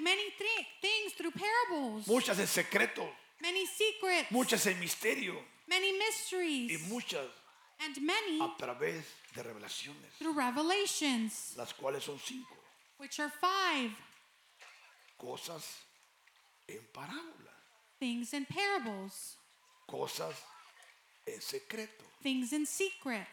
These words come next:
Speaker 2: Cosas en misterio.
Speaker 1: Things in mystery.
Speaker 2: Y muchas cosas
Speaker 1: And many
Speaker 2: ¿en qué?
Speaker 1: things
Speaker 2: En revelaciones.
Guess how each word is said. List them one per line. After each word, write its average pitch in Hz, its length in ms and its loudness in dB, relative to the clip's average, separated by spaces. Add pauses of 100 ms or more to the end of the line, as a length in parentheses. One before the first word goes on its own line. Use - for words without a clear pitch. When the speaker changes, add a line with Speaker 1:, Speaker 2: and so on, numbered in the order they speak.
(140)
Speaker 2:
Cosas 175 520 -6 (1200)
en 135 260 -6
misterio. 143 680 -12
Speaker 1:
Things 240 300 0
in 294 180 2
mystery. 226 840 2
Speaker 2:
Y 113 120 -10 (100)
muchas 180 460 -6
cosas 175 420 -12 (200)
Speaker 1:
And 277 260 -2
many 339 340 2
Speaker 2:
¿en 330 60 0
qué? 269 80 -8 (400)
Speaker 1:
things - 320 -12 (960)
Speaker 2:
En 120 140 -8
revelaciones. 110 640 -8